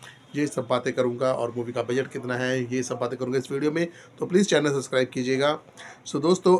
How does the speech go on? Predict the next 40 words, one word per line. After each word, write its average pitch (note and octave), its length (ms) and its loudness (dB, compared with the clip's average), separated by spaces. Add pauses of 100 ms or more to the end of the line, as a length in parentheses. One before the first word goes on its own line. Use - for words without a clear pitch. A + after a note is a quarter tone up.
(100)
अजय D3 160 4
देवगन C#3 320 2
की C3 120 -6 (120)
मूवी D3 240 -2
शैतान, B2 500 -2
शैतान D3+ 500 0
का D#3+ 160 0
जो D3 140 0 (120)
budget C3+ 260 0
है C3+ 100 2
वो C3 220 -2
है C3 140 -4 (180)
लगभग C3+ 340 -2
सौ B2 240 -2
करोड़ C#3 340 -2
के D#3 200 0 (560)
बीच C3+ 280 -2
में D3 120 2
आया C#3 200 4
है D3 220 0 (400)
और C#3+ 180 4
जो D3+ 240 4
movie D3 280 0
का C#3 160 0 (180)
आज C#3+ 220 2
का C#3 180 -2 (160)
डे D3 140 -2 (320)
वन F3 140 2
का F#3 160 -2
collection C3 400 -2
बताया B2 240 0
जा B2 100 0
रहा B2 220 -2
है B2+ 120 -2 (460)
वो D#3 240 4
दोस्तों D3 520 2 (600)
दस F#3 340 4
करोड़ C#3+ 260 4
से C#3 240 2
लेकर B2+ 320 2